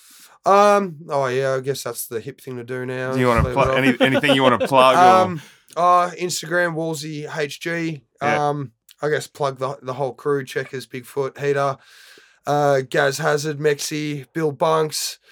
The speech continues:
Speaker 1: uh, Tonsky, uh, obviously Ill Format, Crave, Tamsin P, um, the Fuckheads,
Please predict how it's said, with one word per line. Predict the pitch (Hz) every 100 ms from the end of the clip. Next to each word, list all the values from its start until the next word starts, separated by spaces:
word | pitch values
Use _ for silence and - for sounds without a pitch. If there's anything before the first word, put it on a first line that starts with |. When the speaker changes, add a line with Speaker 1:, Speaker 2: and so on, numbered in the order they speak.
| - - - _ _
Speaker 1:
uh, | - 143
Tonsky, | - 180 170 165 - 180 175 165 - _ _ _ -
uh, | 147 147 147
obviously | 143 139 143
Ill | 135 147
Format, | - 170 160 156 147
Crave, | - 151 147 147 -
Tamsin | 156 147 - 131
P, | - 160 156 156 143 -
um, | 139 139 139 139 120 _ _ _ _
the | 131
Fuckheads, | - 147 147 151 147 127